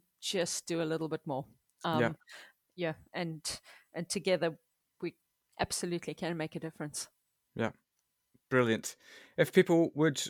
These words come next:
Speaker 2: like to get a hold with you to learn more about what you're doing or learn more about your, your property or, or just chew the fat with you, what's the best method for them to do that?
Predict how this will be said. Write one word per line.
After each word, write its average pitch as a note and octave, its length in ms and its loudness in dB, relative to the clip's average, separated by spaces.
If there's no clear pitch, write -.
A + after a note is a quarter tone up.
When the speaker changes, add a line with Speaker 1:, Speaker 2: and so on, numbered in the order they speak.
Speaker 2:
like D3+ 300 2
to D3+ 200 4
get C#3+ 220 4
a C3+ 60 6
hold D3 260 4
with C#3 140 0
you C#3+ 160 4
to C#3 120 -2
learn C#3 240 6
more C#3 220 4
about C3 240 6
what C3+ 240 0
you're B2+ 100 4
doing C3+ 320 4
or B2 80 4
learn A#2 220 6
more A#2 180 4
about A#2 260 2
your, A2 380 4
your G#2+ 140 0
property A#2+ 580 0
or, G#2 180 2
or F#2+ 160 0
just - 300 -6
chew A#2+ 200 2
the G#2+ 80 2
fat A#2+ 280 0
with G#2 160 -6
you, B2+ 160 4
what's - 240 -2
the A2+ 80 -4
best A2+ 260 2
method A2 280 -2
for - 140 -4
them G#2+ 160 0
to G#2+ 120 -10
do G#2+ 140 -2
that? G#2+ 160 -4